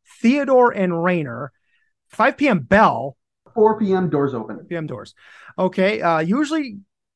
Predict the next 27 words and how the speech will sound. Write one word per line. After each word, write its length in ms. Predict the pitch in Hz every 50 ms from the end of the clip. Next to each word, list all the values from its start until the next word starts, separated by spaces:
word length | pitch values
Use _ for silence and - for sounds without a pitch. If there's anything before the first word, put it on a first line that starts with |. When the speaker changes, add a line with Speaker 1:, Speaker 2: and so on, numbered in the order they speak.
| _ _ -
Speaker 1:
have 180 | - 170 156 151
a 40 | 143
big 240 | 120 190 208 -
crowd 440 | - - 220 240 226 202 175 165 143
there, 360 | 139 123 110 107 120 139 - _ _ _ _ _ _ -
and 100 | 156 165
it's 80 | 160
gonna 140 | 160 202 185
be 100 | 160 175
a 100 | 160 143
hell 260 | 135 139 170 220 262
of 100 | 277 254
a 80 | 262 233
card. 520 | 196 - 220 233 220 185 147 117 113 196 - -
And 300 | 175 175 170 160 156 160
we'll 160 | 180 190 208
just 220 | 208 294 269 220 -
start 240 | - 240 226 226
off 200 | 220 214 202 202
with 200 | 196 190 180 -
the 80 | - 170
first 320 | - - 247 254 233 -
match 420 | 175 165 151 151 156 151 - - - -
on 180 | 165 175 170
my 160 | 165 156 160
list 240 | 170 185 196 196 202
here. 260 | - 143 120 117 -